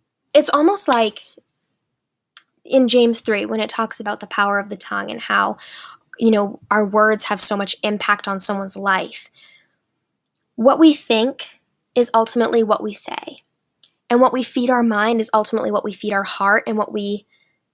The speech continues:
kind of act in spirit. It changes everything.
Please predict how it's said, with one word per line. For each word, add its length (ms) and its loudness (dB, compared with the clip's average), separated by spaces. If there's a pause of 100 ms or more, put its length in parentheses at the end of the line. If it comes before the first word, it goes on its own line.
kind 220 0
of 160 -8
act 280 0
in 120 -2
spirit. 540 -4 (1400)
It 140 2
changes 340 0
everything. 540 -8